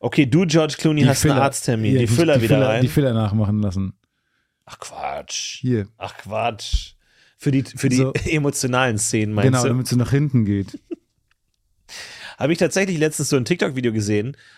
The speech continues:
Speaker 1: von Leuten, die sich das wirklich so mit so Tesafilm nach hinten ziehen. Ich weiß nicht, ob das ein Gag ist oder
Speaker 2: Mhm.
Speaker 1: nicht,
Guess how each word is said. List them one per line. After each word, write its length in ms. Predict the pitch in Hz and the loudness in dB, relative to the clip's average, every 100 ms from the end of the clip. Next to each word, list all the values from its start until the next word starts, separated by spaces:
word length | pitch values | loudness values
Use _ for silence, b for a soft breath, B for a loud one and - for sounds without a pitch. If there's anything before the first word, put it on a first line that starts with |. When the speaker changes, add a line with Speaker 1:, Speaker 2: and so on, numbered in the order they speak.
| _ | _
Speaker 1:
von 180 | - 117 | -2 2
Leuten, 240 | 139 147 | 2 0
die 60 | 139 | -2
sich 180 | 127 | -2
das 180 | 120 120 | -2 -2
wirklich 280 | 123 151 143 | -2 -2 -2
so 100 | 143 | -2
mit 180 | 131 - | -2 -4
so 300 | 120 113 110 | -2 -2 -2
Tesafilm 540 | 110 151 143 - 127 | -2 -4 -4 -2 -4
nach 160 | 123 110 | -2 -6
hinten 200 | 151 127 | -8 -10
ziehen. 220 | - 101 | -10 -6
Ich 80 | 101 | -4
weiß 140 | 127 | -4
nicht, 40 | 127 | -4
ob 60 | |
das 140 | 107 110 | -6 -4
ein 80 | 107 | -2
Gag 220 | 117 - | -2 -2
ist 120 | - | -4
oder 140 | 107 | -2
Speaker 2:
Mhm. 60 | 98 | 0
Speaker 1:
nicht, 220 | 104 131 | 2 0